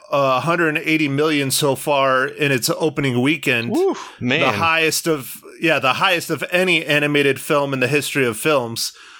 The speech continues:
Speaker 1: It's clearly, you know, something that people really wanna see. So if we don't see an Incredibles three in the next probably three or four years, I would be highly surprised,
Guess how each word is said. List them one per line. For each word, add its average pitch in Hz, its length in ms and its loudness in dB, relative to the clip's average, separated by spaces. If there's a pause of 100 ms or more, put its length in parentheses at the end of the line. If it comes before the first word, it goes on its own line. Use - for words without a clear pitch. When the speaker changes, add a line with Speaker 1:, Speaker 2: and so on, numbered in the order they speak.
(800)
Speaker 1:
It's - 260 0
clearly, 190 720 0 (240)
you 170 100 2
know, 156 140 2
something 185 400 0
that 165 140 2
people 170 260 -2
really 143 240 0
wanna 156 240 0
see. 170 300 -4
So 143 420 0
if 147 260 -4
we 151 140 0
don't 185 200 -2
see 185 180 0
an 165 80 -2
Incredibles 156 580 0
three 147 180 2
in 156 100 -2
the 151 60 0
next 147 340 -2
probably 147 420 0
three 147 180 -2
or 151 80 0
four 151 220 0
years, 151 280 -2
I 139 120 0
would 139 160 -2
be 123 180 -2 (400)
highly 147 400 0
surprised, - 640 0